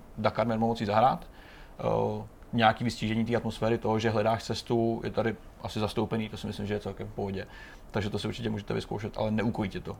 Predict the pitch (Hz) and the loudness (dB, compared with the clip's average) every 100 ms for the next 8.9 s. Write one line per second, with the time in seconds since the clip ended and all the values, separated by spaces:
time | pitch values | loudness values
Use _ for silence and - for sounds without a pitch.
0 | - 104 110 127 - 139 156 151 147 147 | -6 -2 -2 -4 0 4 6 4 2 2
1 | 143 156 - 143 117 113 113 113 110 113 | 0 0 2 4 2 2 0 0 0 0
2 | - 107 107 101 107 107 120 107 101 107 | 0 0 0 0 0 0 0 0 0 2
3 | 117 113 - 120 117 113 - - 110 117 | 4 2 0 0 0 -2 0 0 2 0
4 | 101 104 101 101 90 - 98 98 104 104 | 0 -2 -2 -2 -6 -8 -8 -6 -6 -6
5 | 101 98 - 95 101 - 90 - - - | -4 -4 -6 -4 -6 -6 -10 -12 -12 -4
6 | 101 101 104 98 101 101 104 104 - - | -2 0 -2 -2 -2 0 0 -4 -6 -6
7 | - 104 110 107 107 107 - - 98 110 | 0 2 4 4 4 2 0 -6 -6 -6
8 | 107 - - 110 107 - 113 110 110 | -6 -6 -6 -6 -6 -2 2 2 0